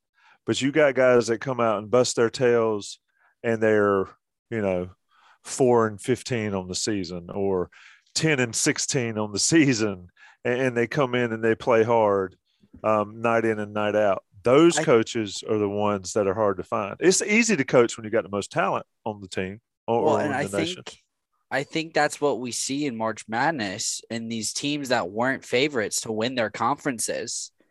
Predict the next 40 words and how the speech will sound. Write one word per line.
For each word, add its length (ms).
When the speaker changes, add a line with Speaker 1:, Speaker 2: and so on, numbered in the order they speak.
Speaker 2:
but 260
then 460
be-, 180
because 280
they 160
don't 220
have 240
that 180
level, 500
but 160
then 200
they 100
play 300
hard 280
enough 360
and 100
they 100
get 220
their 140
kids 260
to 80
play 200
hard 280
enough 260
for 400
a 60
few 320
weeks, 640
um, 420
and 100
then 120
they 160
actually 320
see 180
results. 880
And 140
I 80
think 240
that's 360
when, 420